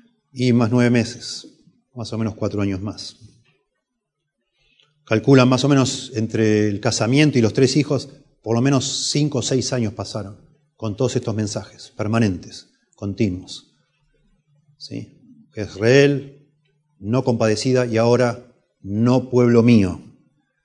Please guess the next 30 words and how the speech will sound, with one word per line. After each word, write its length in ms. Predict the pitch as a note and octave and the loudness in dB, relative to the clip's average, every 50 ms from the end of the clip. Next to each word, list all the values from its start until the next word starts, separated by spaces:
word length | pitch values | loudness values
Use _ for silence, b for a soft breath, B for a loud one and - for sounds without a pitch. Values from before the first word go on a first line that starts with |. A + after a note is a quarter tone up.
| _ _ _ _ _ - | _ _ _ _ _ -10
Después 340 | G2+ F#2+ - - D3+ C#3+ B2+ | -10 -6 0 4 4 6 6
de 60 | B2+ | 6
haber 180 | B2+ C3+ C3 B2+ | 6 6 6 4
destetado 420 | A#2 - B2+ - C3+ C3+ C3 B2 | 4 2 0 0 2 4 4 4
a 60 | A#2 | 4
Lo 120 | A#2+ A#2+ A#2 | 4 2 2
Ruhama, 460 | G#2+ G2+ - C3 C#3 C#3 C3+ B2 B2+ | 0 -2 -2 -2 -2 0 -2 -2 -2
concibió 460 | B2 A2 G2 - G#2+ G#2+ B2 C#3+ C#3+ | -2 -4 -4 -4 -2 4 6 6 6
y 80 | C3+ B2 | 6 6
dio 100 | B2 A#2+ | 4 4
a 40 | |
luz 180 | C3 D3+ C#3 - | 4 2 2 2
un 100 | C#3 C#3+ | 4 4
hijo 220 | D#3 C#3+ - A#2 | 4 4 4 4
varón. 480 | A#2+ C3 D#3 D#3 B2 G#2+ F#2+ E2+ - b b b b b b b b b | 4 4 4 4 4 2 0 -4 -10 b b b b b b b b b
Y 100 | G#2+ A#2+ | -2 2
dijo 240 | C3 D3+ C#3 D3 C#3+ | 2 2 4 4 4
Dios, 160 | D3+ D#3+ C3+ | 6 6 6
verso 240 | B2+ B2+ A#2+ - C3 | 4 2 2 2 2
nueve, 260 | C3+ C3 A#2 A2 A2+ | 2 4 4 4 2
"Ponle 380 | - - D#3+ E3 E3+ E3 D3+ - | 2 2 4 4 4 4 2 2
por 180 | - C3+ C3 | 2 0 2
nombre 360 | D3 D#3 E3 E3 D3+ D3+ D3 | 2 2 2 2 4 2 2
Lo 440 | C#3+ D3 B2 C#3 D#3 E3 E3+ E3 - | 2 2 4 6 6 6 6 4 0
Ami", 600 | D#3 F3 F#3 E3 D3 B2+ G#2 - - - - _ _ _ _ _ _ _ _ _ _ _ _ _ _ _ _ _ _ | -4 -4 -2 -2 -2 -2 -2 -4 -8 -14 -20 _ _ _ _ _ _ _ _ _ _ _ _ _ _ _ _ _ _
que 140 | - - G2+ | -8 -8 -6
significa 560 | - B2 A#2 A2+ A2+ B2 C3+ C3 - A#2+ A#2+ | -4 -2 -2 -2 0 -2 -2 -2 -2 -2 -2
"no 480 | A#2 A2+ A2 B2+ C#3 D3 D#3 D3+ C#3+ - | -2 0 2 4 4 4 4 0 -2 0
pueblo 400 | A#2+ B2 B2 C3 C3+ C#3 D3 C#3 | 2 4 4 6 4 4 2 2
mío", 400 | E3 F#3 E3+ B2+ G2 F2+ - | 0 0 -2 -2 -4 -6 -12